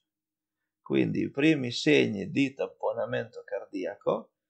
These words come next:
saranno proprio dei fenomeni di schiacciamento dall'esterno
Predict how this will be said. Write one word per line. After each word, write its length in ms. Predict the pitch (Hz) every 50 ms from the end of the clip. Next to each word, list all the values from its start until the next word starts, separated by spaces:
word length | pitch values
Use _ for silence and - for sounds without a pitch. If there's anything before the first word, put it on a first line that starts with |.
| _ _ _ _ _ _ _ _ _ _ _
saranno 760 | - - - 113 120 139 151 135 123 110 107 107 101 101
proprio 720 | - - 135 143 135 120 110 - - - 82 78 - - - _
dei 500 | 131 - 101 92 92 92 87 87 - -
fenomeni 720 | - - 120 135 160 185 - - - - 101 98 - -
di 120 | - -
schiacciamento 1400 | - - - - 123 131 131 - _ - - - 110 120 123 139 131 123 120 117 120 120 - 151 196 - 208 - _ _ _
dall'esterno 1040 | - 90 85 87 92 82 - - - - 127 117 113 104 110 120 135 165 220 240 -